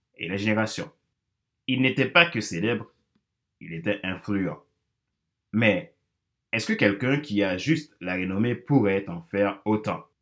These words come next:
Je crois que non. Le type de pouvoir qui dure plus longtemps et qui laisse un héritage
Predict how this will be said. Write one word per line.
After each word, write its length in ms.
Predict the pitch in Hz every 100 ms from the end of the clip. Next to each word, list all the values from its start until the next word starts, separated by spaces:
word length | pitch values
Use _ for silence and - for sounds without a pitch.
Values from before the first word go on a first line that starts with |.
| _ _ _ _ -
Je 120 | 117
crois 140 | 120 107
que 100 | 85
non. 160 | 82 - _ _ _ _ _ _ _
Le 140 | 139 151
type 180 | 240
de 100 | 180
pouvoir 500 | 92 104 101 113 127
qui 120 | 127 85
dure 380 | 87 117 107
plus 140 | - 82
longtemps 520 | 98 101 143 143 - _ _
et 140 | - 82
qui 160 | 92
laisse 360 | 104 113 107 -
un 120 | 82
héritage 600 | 82 95 101 139 131 -